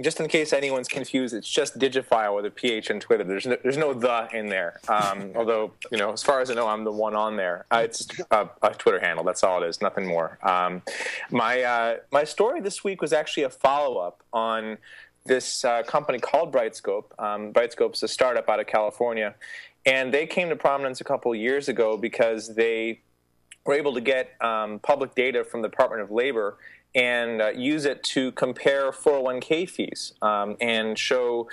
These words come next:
um, that there were, you know, billions in excess fees that people didn't have to be paying.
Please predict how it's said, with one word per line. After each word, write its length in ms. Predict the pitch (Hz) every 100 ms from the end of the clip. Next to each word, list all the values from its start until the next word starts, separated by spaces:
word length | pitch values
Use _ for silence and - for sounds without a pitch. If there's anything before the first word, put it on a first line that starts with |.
| - - -
um, 380 | 120 110 107 107 -
that 140 | 110
there 100 | 113
were, 220 | 110 107
you 60 | 104
know, 120 | 101 87
billions 340 | 147 156 139 120
in 80 | 107
excess 400 | 113 - 107 -
fees 240 | 123 110
that 80 | 107
people 240 | 113 107
didn't 220 | 113 98
have 200 | 107 104 -
to 60 |
be 120 | 98
paying. 520 | 92 - 131 107 87